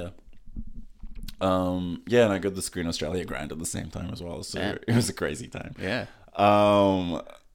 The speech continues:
Speaker 1: yeah, it's funny 'cause I had, like, fifteen years of not even being nominated for stuff to suddenly just, like, winning awards all over the place, and it's just hilarious.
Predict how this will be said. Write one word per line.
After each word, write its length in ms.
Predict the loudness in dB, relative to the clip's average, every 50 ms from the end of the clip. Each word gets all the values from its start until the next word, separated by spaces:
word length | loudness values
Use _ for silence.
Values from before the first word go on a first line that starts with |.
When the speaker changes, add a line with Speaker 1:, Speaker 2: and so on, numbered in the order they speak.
| _ _ -20 _ _ _ _ _ _ _ _ _ _ _ _ _
Speaker 1:
yeah, 280 | 4 6 8 10 10 10
it's 220 | 10 8 6 6
funny 220 | 4 4 4 4 4
'cause 140 | 4 4 4
I 40 |
had, 80 | 4 4
like, 140 | 2 0 -2
fifteen 320 | -4 -4 -2 -2 0 0
years 240 | 0 2 0 0 0
of 100 | -2 -2
not 180 | -2 -2 -2 -2
even 160 | -4 -4 -4
being 200 | -4 -4 -4 -4
nominated 520 | -4 -4 -4 -4 -4 -4 -4 -6 -6 -8
for 120 | -8 -8 -8
stuff 240 | -8 -8 -10 -12
to 60 | -10 -8
suddenly 280 | -8 -8 -6 -6 -6 -6
just, 160 | -8 -6 -8
like, 120 | -10 -10 -10
winning 220 | -10 -10 -8 -8
awards 320 | -8 -8 -8 -10 -10 -10
all 100 | -10 -10
over 160 | -10 -10 -10 -10
the 60 | -10
place, 340 | -10 -12 -12 -12 -12 -14 -14
and 160 | -16 -16 -16
it's 100 | -16 -16
just 160 | -18 -18 -16
hilarious. 520 | -14 -14 -12 -12 -12 -12 -12 -12 -12 -14